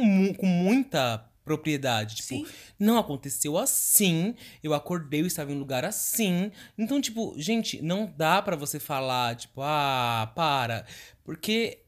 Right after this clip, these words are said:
Speaker 1: é muito
Speaker 2: Detalhe.
Speaker 1: é muito detalhe,
Speaker 2: É.
Speaker 1: né? E é muito realístico, assim, tudo que passa. É,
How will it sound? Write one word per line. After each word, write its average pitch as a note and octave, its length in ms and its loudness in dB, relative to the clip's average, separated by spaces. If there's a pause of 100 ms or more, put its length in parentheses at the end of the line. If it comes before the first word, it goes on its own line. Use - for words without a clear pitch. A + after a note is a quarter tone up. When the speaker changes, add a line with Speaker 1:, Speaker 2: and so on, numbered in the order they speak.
Speaker 1:
é F3+ 100 0
muito G3 1200 0
Speaker 2:
Detalhe. F#3 580 -6
Speaker 1:
é E3+ 60 4
muito G#3 300 4
detalhe, F3+ 840 4
Speaker 2:
É. A#2 40 -6
Speaker 1:
né? F#3 360 0 (160)
E D3 120 -4
é D#3 60 2
muito F3+ 200 0
realístico, F#3 880 0
assim, B2+ 280 -4
tudo C3+ 400 -4
que C#3+ 120 -8
passa. - 580 -6 (500)
É, C3+ 680 0